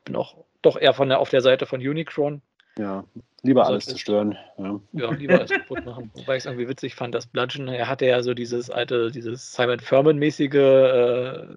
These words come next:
Speaker 1: Sprech quasi immer gehabt. Also dieses ein bisschen steife, ein bisschen veraltete, wie so ein Zeichentrick-Bösewicht. Und dann die anderen Decepticons haben sich schon so ein bisschen über ihn lustig gemacht. Und dann, ja, wie spricht der denn? Ist das hier der erste große Bürgerkrieg oder so? <laughs> Da spricht doch heute keiner mehr.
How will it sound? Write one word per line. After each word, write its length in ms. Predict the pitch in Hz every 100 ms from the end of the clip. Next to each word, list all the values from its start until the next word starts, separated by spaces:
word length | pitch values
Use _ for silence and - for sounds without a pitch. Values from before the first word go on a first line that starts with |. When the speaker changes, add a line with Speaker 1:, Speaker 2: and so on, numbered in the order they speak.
| -
Speaker 1:
Sprech 480 | - - - 139 -
quasi 320 | - 143 135
immer 220 | 143 135 135
gehabt. 460 | 127 139 143 -
Also 120 | 123 120
dieses 280 | 120 120
ein 80 | 123
bisschen 320 | 147 - 117
steife, 400 | 117 117 120 139
ein 80 | 127
bisschen 220 | 110 -
veraltete, 760 | - - 113 131 160 151 151 135
wie 60 | 123
so 120 | 117
ein 240 | 117 117 -
Zeichentrick-Bösewicht. 960 | 135 156 - 139 139 135 127 139 -
Und 80 | 123
dann 120 | 117
die 140 | 113 117
anderen 420 | 127 123 123 123
Decepticons 600 | 185 139 - 170 127 -
haben 140 | 123
sich 100 | 120
schon 140 | - 123
so 80 | 120
ein 60 |
bisschen 180 | 123 131
über 160 | 117 117
ihn 80 |
lustig 300 | 123 - 120
gemacht. 280 | - 110 110
Und 60 | 120
dann, 140 | 107 - - - -
ja, 140 | 113
wie 80 | 117
spricht 320 | - - 185
der 80 | 139
denn? 160 | 127 123
Ist 140 | -
das 100 | 135
hier 80 | 135
der 120 | 107
erste 220 | 131 -
große 280 | 135 139 139
Bürgerkrieg 560 | 123 165 170 - 160 147
oder 240 | - 165
so? 280 | - - 160
<laughs> 140 | -
Da 60 | -
spricht 320 | - - -
doch 100 | 143
heute 200 | - -
keiner 320 | - - 120
mehr. 180 | 165 151